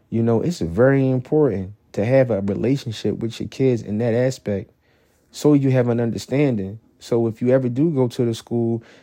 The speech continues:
and, you know, say, "Well, they told me this and they told me that, like, what's going on here?" You know, and it's, it's important.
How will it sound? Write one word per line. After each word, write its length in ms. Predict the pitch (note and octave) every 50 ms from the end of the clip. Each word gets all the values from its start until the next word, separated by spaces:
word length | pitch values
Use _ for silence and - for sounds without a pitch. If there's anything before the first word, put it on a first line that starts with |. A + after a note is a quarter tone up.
| _ -
and, 340 | - G#2+ A2 A2+ A2 A2 B2+
you 60 | C3+
know, 160 | B2 A#2+ A#2+
say, 180 | A2+ - - A2+
"Well, 160 | A2 A2 A2
they 120 | A2+ C3+ D3
told 300 | D3 - D3+ C#3+ C3 C3
me 80 | B2+
this 340 | A#2+ A#2+ C3+ D3 C3+ - -
and 280 | A2 A2 G#2+ G#2 G#2 - _ _ _ _
they 120 | - C3 C3
told 280 | C3 - D3 C#3 C3
me 120 | C3+ B2+ A#2+
that, 240 | A#2+ C#3+ D3 C3 -
like, 140 | A#2 G#2+
what's 180 | G#2+ B2 C3 C3
going 300 | B2 B2+ B2+ C3 B2+ C3+
on 180 | D3 D3 C#3+ C3+
here?" 340 | B2 A#2 G#2 G2 G2 G#2 - _ _ _ _ _ _ -
You 120 | - -
know, 260 | G#2+ B2 B2+ C3 B2 - -
and 120 | G#2 A#2
it's, 200 | C#3+ D3+ - - - -
it's 200 | D3+ D3 - -
important. 600 | D3 C#3+ - - E3+ E3+ - - G2+ G2 G#2